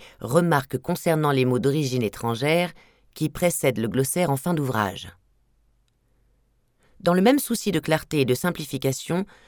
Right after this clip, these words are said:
nous avons en outre décidé, pour désigner les noms et les adjectifs des grandes traditions bouddhiques, d'écrire le nom de la tradition avec une majuscule. Exemple, le zen,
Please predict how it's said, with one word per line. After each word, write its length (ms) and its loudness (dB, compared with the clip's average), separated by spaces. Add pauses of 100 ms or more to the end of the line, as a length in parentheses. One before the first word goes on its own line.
(140)
nous 120 0
avons 240 6
en 120 4
outre 200 -2
décidé, 540 -2 (320)
pour 220 2
désigner 420 4
les 140 4
noms 340 2
et 100 -2
les 220 0
adjectifs 560 -2
des 100 0
grandes 320 0
traditions 460 -4
bouddhiques, 460 -8 (440)
d'écrire 460 4
le 140 4
nom 160 4
de 80 2
la 120 4
tradition 580 -4
avec 280 -2
une 120 -2
majuscule. 760 -2 (800)
Exemple, 560 -2 (560)
le 400 2 (100)
zen, 480 -2